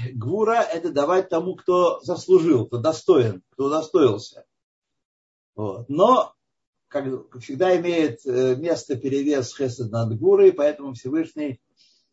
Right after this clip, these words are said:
иногда даёт нам, собственно говоря, почти всегда даёт нам больше, чем мы заслужили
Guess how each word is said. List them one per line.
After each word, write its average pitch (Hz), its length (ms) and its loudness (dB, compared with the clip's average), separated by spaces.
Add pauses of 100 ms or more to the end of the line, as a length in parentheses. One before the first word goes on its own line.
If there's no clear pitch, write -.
(160)
иногда 135 480 4
даёт 143 420 0
нам, 151 380 -2 (260)
собственно 123 300 -14
говоря, 127 160 -4
почти 127 320 -8
всегда 147 240 -4
даёт 143 220 -2
нам 135 200 -4
больше, 147 560 -2
чем 135 360 -8
мы 139 120 -6
заслужили 127 960 -2